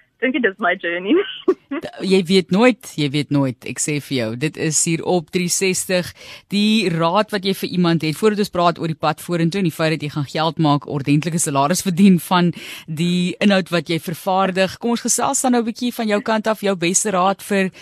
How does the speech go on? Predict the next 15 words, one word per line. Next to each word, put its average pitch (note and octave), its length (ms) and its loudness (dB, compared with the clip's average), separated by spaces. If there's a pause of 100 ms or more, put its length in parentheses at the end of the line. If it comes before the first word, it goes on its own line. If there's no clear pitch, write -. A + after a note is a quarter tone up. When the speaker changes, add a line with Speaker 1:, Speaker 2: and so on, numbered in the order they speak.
(200)
Speaker 2:
mense E3+ 420 2
wat, E3 340 0 (220)
ek, - 240 -6
niemand A#3+ 340 6
gaan A#3+ 100 0
dieselfde A3+ 300 2
pad F#3+ 300 -2
noodwendig D#3+ 460 -2
loop D3 260 -4
nie. D#3+ 260 0
Jy D#3+ 440 -2
het D#3+ 120 -6
jou D#3+ 160 -2
eie F#3 200 -2
vaardighede D#3+ 920 -4